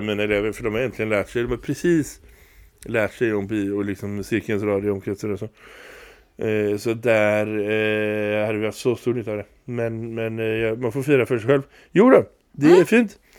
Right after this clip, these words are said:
Speaker 1: Jag mår allmänt, skulle jag säga, ganska bra.
Speaker 2: Ja, men vad roligt.
Speaker 1: Jag har, eh, haft, eh, det har varit en ganska stark vecka. Såklart. Men du vet, det händer ju bra grejer som är lite
Speaker 2: Mm.
Speaker 1: här och var.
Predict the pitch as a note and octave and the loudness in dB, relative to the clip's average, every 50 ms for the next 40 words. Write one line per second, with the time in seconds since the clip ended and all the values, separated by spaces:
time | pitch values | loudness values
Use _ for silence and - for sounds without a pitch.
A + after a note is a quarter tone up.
0 | - - - _ - D#3 D#3+ E3+ F3 F3 E3+ E3 D#3+ D#3 D3+ C#3+ C3+ C3 C3+ E3+ | -20 -20 -16 _ 0 4 6 6 6 8 8 8 10 8 8 6 6 4 2 2
1 | F#3+ - - F3+ D#3+ D#3 D#3 D#3+ D#3+ D3+ C#3 - D3 C#3 C3 B2+ B2+ B2 B2 A#2+ | 0 -2 0 2 2 2 4 2 2 0 0 2 2 4 4 6 6 4 4 4
2 | A#2+ A#2 A#2 A2+ A2 - - G3 F#3 F#3 - A#3+ G#4+ G#4 G4 G4 G4 F#4+ F4+ F#4 | 2 0 -4 -4 -6 -2 2 4 6 6 6 6 4 4 2 2 2 2 0 -2
3 | G4 - - - _ _ _ _ _ _ _ _ _ _ - - - A#2 B2 A#2+ | -6 -8 -14 -20 _ _ _ _ _ _ _ _ _ _ -16 -6 0 2 2 4
4 | A#2+ A2+ A#2 A#2+ A#2+ A2+ A2 A2 G#2+ G#2+ A2 G#2+ G#2+ G#2+ A2 A2 A2 A2 A2+ A2+ | 4 4 4 4 4 4 4 4 4 4 4 4 4 4 4 4 2 2 0 -2
5 | - - _ _ _ - A#2+ A#2+ B2 A#2+ A#2+ A2+ A2 - - _ - A2 A2 A2 | -4 -8 _ _ _ -4 -2 0 2 4 2 2 2 -2 -8 _ -4 -2 0 0
6 | A2 G#2+ G#2+ A2 G#2+ G#2+ G#2+ G#2+ A2 A2+ A#2+ B2 B2+ A#2+ B2+ B2+ C#3+ C#3+ A2 G#2 | 0 0 0 0 0 0 0 0 2 4 6 6 6 6 4 4 4 2 2 0
7 | G2+ - E3 C#3 B2 C3 C#3 B2 - C3 D3+ _ _ _ _ _ - - - - | 0 2 2 2 4 2 0 2 0 -2 -6 _ _ _ _ _ -20 -20 -20 -20
8 | - - - _ - - B2+ C3+ C#3 C#3+ C#3 - _ - C#3 C3 C3 C3 B2+ C#3 | -20 -20 -18 _ -4 0 4 4 4 4 2 -2 _ -2 0 4 4 4 4 4
9 | C#3 C#3+ C#3 B2+ C3 C#3 D3 C#3+ C#3+ C3+ C3 C3 B2 B2+ C#3 C3+ - C3+ C3 B2+ | 2 2 2 4 2 2 4 6 6 6 8 6 6 6 4 2 2 2 2 2
10 | B2 - B2+ B2+ B2+ B2+ C3 C#3 D#3+ | 4 4 4 6 6 6 6 4 2